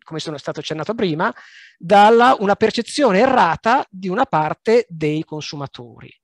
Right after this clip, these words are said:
Eh, lo vedremo dopo, ehm, abbiamo come, come associazione un paio d'anni fa abbiamo, eh, commissionato una, un'indagine di mercato nei confronti dei consumatori per capire quello che è il percepito della pelle, cosa pensano i consumatori,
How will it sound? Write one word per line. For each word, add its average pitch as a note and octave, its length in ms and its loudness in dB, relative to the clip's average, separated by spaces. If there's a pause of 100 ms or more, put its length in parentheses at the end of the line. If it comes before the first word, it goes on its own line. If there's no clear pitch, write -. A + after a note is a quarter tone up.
(600)
Eh, F3+ 280 2
lo F#3 100 2
vedremo G3+ 360 2
dopo, D#3 600 0
ehm, C#3+ 1000 -6
abbiamo E3 840 -4
come, D3 380 -10
come D3 180 -10
associazione E3+ 560 -6
un D#3 80 -8
paio D3 200 -6
d'anni C#3+ 180 -6
fa G3+ 280 -2
abbiamo, C#3 760 -8
eh, C#3+ 200 -16
commissionato D3 840 -6
una, C3+ 760 -12
un'indagine D3+ 540 -2
di C#3+ 100 -10
mercato C#3+ 640 -4
nei C3+ 120 -12
confronti D3 440 -10
dei D3 100 -8
consumatori F3 720 -2 (420)
per B3 220 4
capire B3+ 420 2
quello A#3 240 2
che A3 120 0
è - 20 4
il G3 140 0
percepito D3+ 880 -2 (100)
della C3 260 -6
pelle, - 400 -14
cosa A3+ 300 0
pensano A3+ 480 0
i G3 60 -4
consumatori, G3+ 840 -2